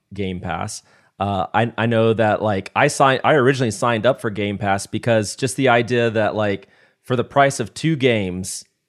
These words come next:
over an entire year, I could pay for a, an entire year of Game Pass because it was ten dollars a month, right? And, uh, sixty dollars a game. So, and I was like, "I, I'm pretty sure I would buy two Microsoft games, just even Microsoft games alone per year."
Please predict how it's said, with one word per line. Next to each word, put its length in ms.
over 240
an 60
entire 460
year, 580
I 120
could 200
pay 240
for 600
a, 60
an 200
entire 340
year 180
of 100
Game 260
Pass 380
because 200
it 40
was 120
ten 180
dollars 340
a 40
month, 320
right? 280
And, 260
uh, 200
sixty 320
dollars 320
a 40
game. 360
So, 300
and 140
I 40
was 120
like, 200
"I, 220
I'm 160
pretty 180
sure 200
I 160
would 180
buy 360
two 300
Microsoft 560
games, 360
just 200
even 320
Microsoft 520
games 260
alone 720
per 200
year." 380